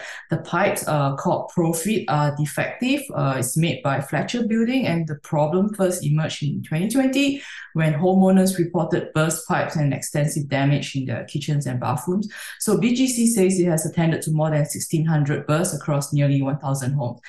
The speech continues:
And the W A regulator has also stepped in, basically carrying out its own investigation and, you know, inspecting more than fifty properties and coming to the conclusion, basically installation work practices and workmanship were not the cause of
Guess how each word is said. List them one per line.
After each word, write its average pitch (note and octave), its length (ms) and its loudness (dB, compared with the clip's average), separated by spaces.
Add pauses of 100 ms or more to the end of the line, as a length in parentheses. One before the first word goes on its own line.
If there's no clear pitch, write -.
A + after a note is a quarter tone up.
(220)
And F#3+ 240 4
the F#3 140 4
W F3+ 460 2
A F3+ 40 4
regulator D#3+ 640 2
has C#3+ 280 2
also C#3+ 300 -2
stepped - 400 -4
in, E3+ 180 2
basically D3+ 520 -2
carrying C#3+ 380 2
out C3+ 180 2
its - 180 -4
own C#3+ 140 2
investigation D#3 800 0 (680)
and, C#3+ 300 2
you C3+ 80 2
know, D3 420 2
inspecting - 560 0
more D3+ 140 4
than D3 120 2
fifty D3 360 -4
properties C#3+ 680 -4
and B2+ 500 -6 (160)
coming E3+ 440 0
to E3+ 160 0
the D#3+ 100 0
conclusion, F3+ 760 2 (120)
basically F3+ 580 0
installation E3 580 0
work D3 200 -2
practices F#3+ 500 -2
and D3 300 0
workmanship D3 600 0
were C#3+ 140 0
not D3 320 0
the D3+ 80 -2
cause C#3+ 500 -2
of C#3+ 200 -4